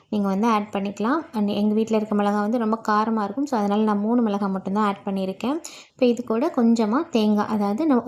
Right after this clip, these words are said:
ஒரு சில் அளவுக்கு தேங்காய் எடுத்துக்கலாம். தேங்காவும் கொஞ்சம் நல்லா எண்ணெயில வதங்கணும். இப்படி நம்ம வறுத்து எடுத்துக்கலாம். இந்த அளவுக்கு கொஞ்சம் நல்லா வதங்கினதுக்கு அப்புறமா இது கூட ஒரு ரெண்டு தக்காளி, மீடியம் சைஸ் தக்காளி, ரெண்டு தக்காளி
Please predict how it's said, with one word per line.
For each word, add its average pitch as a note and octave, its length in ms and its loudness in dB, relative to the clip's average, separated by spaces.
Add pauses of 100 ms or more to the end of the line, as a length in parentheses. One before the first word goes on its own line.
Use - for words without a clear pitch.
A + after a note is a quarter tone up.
ஒரு A#3+ 200 4
சில் A#3 260 0
அளவுக்கு G3 340 -4 (120)
தேங்காய் G#3 280 2
எடுத்துக்கலாம். G3+ 500 -2 (520)
தேங்காவும் C4 480 4
கொஞ்சம் A#3+ 240 6
நல்லா A3 280 2
எண்ணெயில A3 320 0
வதங்கணும். G#3 520 2 (100)
இப்படி A3 280 2
நம்ம G#3 240 4
வறுத்து G#3 300 0
எடுத்துக்கலாம். G#3 540 0 (140)
இந்த A#3+ 300 6
அளவுக்கு G#3+ 340 -2
கொஞ்சம் G#3+ 280 2
நல்லா G#3 260 2
வதங்கினதுக்கு G#3 520 -2
அப்புறமா G3 400 0 (720)
இது C#4 180 0
கூட A3+ 180 0 (160)
ஒரு A3 120 4 (100)
ரெண்டு A3 260 4 (120)
தக்காளி, G#3+ 340 0 (120)
மீடியம் A#3+ 340 2
சைஸ் A#3+ 240 -2
தக்காளி, G#3 320 0 (100)
ரெண்டு A3 220 4 (100)
தக்காளி A3 300 0